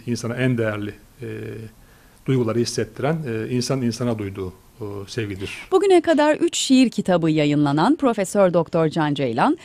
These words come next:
Speaker 2: dördüncü şiir kitabının da yolda olduğunu müjdesini verdi.
Speaker 1: Şiirin içerisinde olunca, e, bu konuda, e, paylaşmayı da düşünmek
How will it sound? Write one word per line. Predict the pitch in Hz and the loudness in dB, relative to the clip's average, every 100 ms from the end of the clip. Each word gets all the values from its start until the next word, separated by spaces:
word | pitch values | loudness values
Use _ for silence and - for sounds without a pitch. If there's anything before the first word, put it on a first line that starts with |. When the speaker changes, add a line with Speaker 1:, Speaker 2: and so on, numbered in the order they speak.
| - 226 | 4 8
Speaker 2:
dördüncü | 233 247 269 330 | 10 10 6 4
şiir | - 247 247 | -2 0 -2
kitabının | - - 208 196 175 147 | -2 -4 0 2 2 4
da | 233 | 4
yolda | 302 220 196 190 | 6 6 6 6
olduğunu | 170 143 135 143 156 285 | 6 4 2 0 2 6
müjdesini | 254 190 156 - 147 139 | 6 6 0 -2 -2 -2
verdi. | 143 143 151 - _ - - | -2 0 0 -4 _ -20 -8
Speaker 1:
Şiirin | 151 160 | -4 -2
içerisinde | 175 170 160 165 165 | 0 0 0 -2 -4
olunca, | 170 196 135 139 185 156 | -2 -2 0 0 0 -2
e, | 143 139 131 - - - - - - - | -2 -2 -4 -8 -18 -20 -10 -10 -8 -8
bu | 139 | -4
konuda, | 143 135 139 117 - 175 143 | -2 0 0 -2 -12 -16 -10
e, | 117 117 117 120 120 - - - - - - | -8 -8 -8 -10 -14 -18 -20 -20 -20 -20 -10
paylaşmayı | - 127 131 135 135 | -2 0 0 0 0
da | 120 113 | 0 -2
düşünmek | - 120 113 - | -4 -2 -2 -6